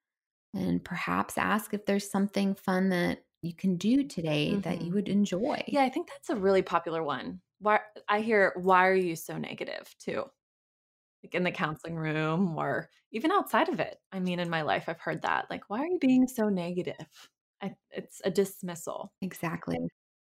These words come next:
Speaker 2: Um, the last one to just cover here is look on the bright side. I would encourage people, instead of saying that, to just say, "It's probably really hard to see any good in this situation,"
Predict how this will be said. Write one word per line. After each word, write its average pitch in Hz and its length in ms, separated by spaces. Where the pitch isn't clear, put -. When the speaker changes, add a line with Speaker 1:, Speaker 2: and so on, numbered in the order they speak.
Speaker 2:
Um, 220 220
the 208 240
last 208 380
one 403 260
to 262 100
just 233 220
cover 220 320
here 226 240
is 202 180
look 196 220
on 220 140
the 214 60
bright 190 300
side. - 320
I 208 80
would 208 120
encourage 214 380
people, 180 580
instead 226 260
of 180 80
saying 165 260
that, 214 200
to 247 80
just 208 200
say, 220 140
"It's 214 140
probably 247 580
really 190 320
hard 156 400
to 196 100
see 190 180
any 170 200
good - 200
in - 80
this - 140
situation," - 600